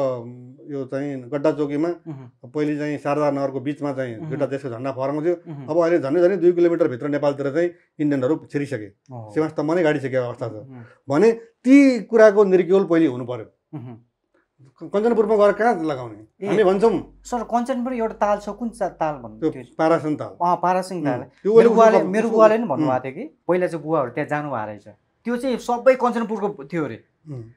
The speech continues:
Speaker 2: पछि अहिले पछि जाँदाखेरि चाहिँ त्यो त भारततिर पो छ भन्ने सुनेको थिएँ, मैले सुने मात्रै।
Speaker 1: हो, उनीहरूले चाहिँ त्यो जैविक महत्त्वको ताल हो।
Speaker 2: उहुँ।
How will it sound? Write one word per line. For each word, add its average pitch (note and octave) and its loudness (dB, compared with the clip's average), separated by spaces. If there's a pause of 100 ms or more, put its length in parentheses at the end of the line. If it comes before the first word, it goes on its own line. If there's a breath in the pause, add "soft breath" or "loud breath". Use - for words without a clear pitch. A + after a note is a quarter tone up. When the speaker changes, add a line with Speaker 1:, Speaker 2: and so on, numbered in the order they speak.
Speaker 2:
पछि F#3 0
अहिले G#3+ 2
पछि G#3 -6
जाँदाखेरि F3 -2
चाहिँ F#3+ -12
त्यो F#3 -6
त D#3+ -4
भारततिर B2+ -4
पो F3+ -10
छ G3+ -8
भन्ने A#2+ -10
सुनेको A#2+ -16
थिएँ, B2+ -20 (260)
मैले D#3 -4
सुने D3+ -10
मात्रै। G#2+ -14
Speaker 1:
हो, C#3+ 0 (360)
उनीहरूले F3 2
चाहिँ E3 2
त्यो E3 0
जैविक D#3+ 2
महत्त्वको D#3 -2
ताल D3 0
हो। D#3+ -2
Speaker 2:
उहुँ। C#3+ -14